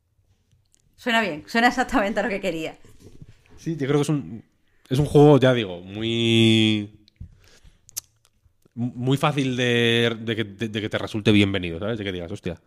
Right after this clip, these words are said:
Speaker 2: qué guay, qué agradable". A mí ya me moló mucho la demo. Este fue de los que salió en, en el último, ya no se llamaba Festival de Demos, ¿no? ¿Cómo se llamaba lo de?
Speaker 1: Ahora se llama
Speaker 2: Next,
Speaker 1: Porque
Speaker 2: Next
Speaker 1: eso me viene
Speaker 2: Fest.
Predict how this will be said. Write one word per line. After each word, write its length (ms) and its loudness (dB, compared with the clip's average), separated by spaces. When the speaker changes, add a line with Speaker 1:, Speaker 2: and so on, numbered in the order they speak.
Speaker 2:
qué 120 -6
guay, 240 -8
qué 160 -8
agradable". 380 -4
A 40 -4
mí 100 0
ya 100 4
me 80 4
moló 200 4
mucho 260 0
la 100 0
demo. 380 -4
Este 220 -6
fue 200 -2
de 80 2
los 120 -4
que 80 -8
salió 280 0
en, 720 -6
en 140 -6
el 120 -2
último, 920 2
ya 100 4
no 60 2
se 100 0
llamaba 220 2
Festival 400 -6
de 60 -4
Demos, 340 -6
¿no? 100 -10
¿Cómo 160 -12
se 100 -8
llamaba 300 -2
lo 140 0
de? 680 -2
Speaker 1:
Ahora 440 -6
se 180 -12
llama 800 -10
Speaker 2:
Next, 320 -4
Speaker 1:
Porque 100 -10
Speaker 2:
Next 160 -2
Speaker 1:
eso 140 -2
me 100 0
viene 200 2
Speaker 2:
Fest. 160 -10